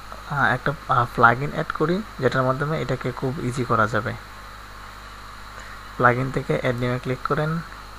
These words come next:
প্রথমেই সাজেস্ট করে five million people অ্যাক্টিভ, আহ, active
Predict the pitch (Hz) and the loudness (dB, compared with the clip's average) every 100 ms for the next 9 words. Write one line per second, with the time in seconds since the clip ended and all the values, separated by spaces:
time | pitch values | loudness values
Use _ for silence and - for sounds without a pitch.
0 | - - - - - - - - - - | -14 -14 -14 -14 -14 -14 -12 -10 -10 -14
1 | - - - - - - - - - - | -14 -16 -14 -14 -14 -14 -14 -16 -14 -14
2 | - - - - - - - - - - | -14 -14 -14 -14 -14 -12 -12 -12 -12 -12
3 | - - - - - - - - - - | -12 -10 -10 -10 -10 -10 -10 -10 -2 2
4 | 143 156 151 - 123 131 - 117 120 127 | 4 4 4 6 4 4 4 6 8 6
5 | 127 135 135 135 131 127 120 110 131 - | 4 2 2 2 0 0 0 -2 -4 -10
6 | - - - - - - - - - - | -14 -14 -14 -14 -14 -14 -14 -14 -14 -14
7 | - - - - - 135 120 - - 117 | -14 -14 -12 -12 -6 -4 -4 -4 2 4
8 | 113 110 - 127 - 123 | 4 2 -2 -4 -4 -2